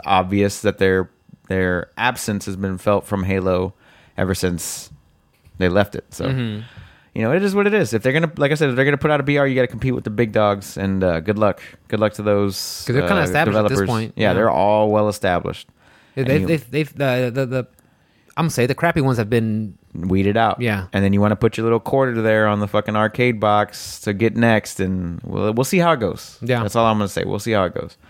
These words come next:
Speaker 1: Um, I'm, I'm gonna reserve judgment until I see it in practice and in play. So, uh, it's cool that they're adding it, but I wish they would, you know, f-, would have released the game completed to begin with,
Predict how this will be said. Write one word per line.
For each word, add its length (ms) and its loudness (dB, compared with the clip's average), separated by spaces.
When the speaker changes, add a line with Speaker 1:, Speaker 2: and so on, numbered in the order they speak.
Speaker 1:
Um, 760 -4
I'm, 140 0
I'm 160 4
gonna 220 2
reserve 640 0
judgment 380 0
until 180 -2
I 100 2
see 240 -2
it 240 -4
in 180 -4
practice 480 -2
and 120 -4
in 120 -2
play. 300 -2
So, 260 -6
uh, 340 2
it's 140 -8
cool 200 0
that 140 0
they're 140 2
adding 240 2
it, 260 -2
but 100 2
I 60 4
wish 220 0
they 80 2
would, 280 -2
you 100 -4
know, 80 2
f-, 140 -6
would 340 0
have 120 0
released 300 2
the 60 -6
game 320 0
completed 600 -2
to 60 -8
begin 320 -2
with, 240 2